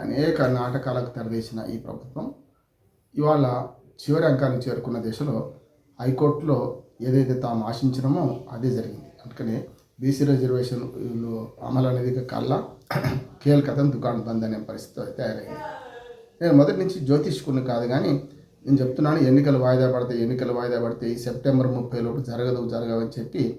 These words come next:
గత మూడు నెలల నుంచి మొత్తుకుంటూనే ఉన్నాను. దీనికి కారణాలు కూడా మనం మామూలుగా కామన్ సెన్స్తో ఆలోచిస్తే ప్రభుత్వం ఎటు పోతుందో చూస్తే దాన్ని బట్టి అర్థమవుతుంది. ప్రభుత్వం తీరును ఆనాటి నుంచి ఈనాటి దాకా చెప్తున్నాను. ఒక ఉదాహరణ చెప్తాను మీకు. హైదరాబాద్ నుంచి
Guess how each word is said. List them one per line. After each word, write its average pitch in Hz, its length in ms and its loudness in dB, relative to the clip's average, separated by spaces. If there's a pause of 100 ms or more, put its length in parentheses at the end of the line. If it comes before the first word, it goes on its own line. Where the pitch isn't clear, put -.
(400)
గత 123 160 -6
మూడు 120 360 2
నెలల 120 220 0
నుంచి 147 140 -2
మొత్తుకుంటూనే 110 540 -6
ఉన్నాను. 104 220 -14 (220)
దీనికి 156 200 -6
కారణాలు 165 420 -2
కూడా 151 220 0 (600)
మనం 143 160 4 (160)
మామూలుగా 139 380 0 (100)
కామన్ 160 320 2
సెన్స్తో 131 460 2 (160)
ఆలోచిస్తే 127 500 -2 (540)
ప్రభుత్వం 143 400 -2
ఎటు 127 100 -2
పోతుందో 143 460 2
చూస్తే 117 180 -8
దాన్ని 131 200 0
బట్టి 135 180 -4
అర్థమవుతుంది. - 500 -14 (920)
ప్రభుత్వం 156 500 2
తీరును 131 320 6 (480)
ఆనాటి 143 320 6
నుంచి 139 160 4
ఈనాటి 123 200 2
దాకా 110 180 -2
చెప్తున్నాను. 107 360 -10
ఒక 117 60 -8 (100)
ఉదాహరణ 143 300 4
చెప్తాను 101 320 -12
మీకు. - 160 -20 (1040)
హైదరాబాద్ 165 480 4
నుంచి 143 140 4